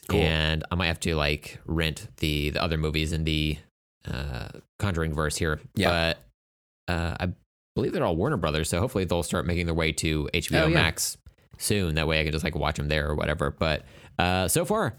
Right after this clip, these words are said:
Speaker 2: hey, w-, one out of one. Excellent.
Speaker 1: Yeah.
Speaker 2: So far.
Speaker 1: <laughs>
Speaker 2: So I believe it's, like, eight movies at this point, right?
Speaker 1: That's
Speaker 2: Because it's,
Speaker 1: crazy.
Speaker 2: like, three, three Conjuring movies, three
Speaker 1: Yeah.
Speaker 2: Annabelle movies, The Nun,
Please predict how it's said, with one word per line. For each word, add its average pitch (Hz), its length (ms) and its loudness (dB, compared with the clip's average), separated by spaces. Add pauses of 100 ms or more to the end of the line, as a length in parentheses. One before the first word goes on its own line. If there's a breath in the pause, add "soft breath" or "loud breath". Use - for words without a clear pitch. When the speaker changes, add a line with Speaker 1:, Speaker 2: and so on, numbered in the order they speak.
Speaker 2:
hey, 156 220 -2 (880)
w-, 104 240 -2
one 131 280 2
out 156 120 2
of 151 80 2
one. 151 360 0 (440)
Excellent. 107 440 2 (120)
Speaker 1:
Yeah. 139 200 4
Speaker 2:
So - 180 4
far. - 200 6
Speaker 1:
<laughs> 139 260 4
Speaker 2:
So 120 120 2 (520)
I - 120 4
believe 247 220 2
it's, 240 140 0
like, 151 180 2
eight 143 200 2
movies 101 440 2
at 92 140 -2
this 92 140 0
point, 87 280 -2
right? 95 220 2
Speaker 1:
That's 131 180 2
Speaker 2:
Because 98 240 4
it's, - 100 2
Speaker 1:
crazy. 104 60 4 (100)
Speaker 2:
like, - 60 -6
three, 160 480 0 (100)
three 160 180 0
Conjuring 147 360 0
movies, 143 320 0
three 98 120 4
Speaker 1:
Yeah. - 60 4
Speaker 2:
Annabelle 113 340 2
movies, 104 540 0 (320 soft breath)
The 101 80 0
Nun, 113 500 0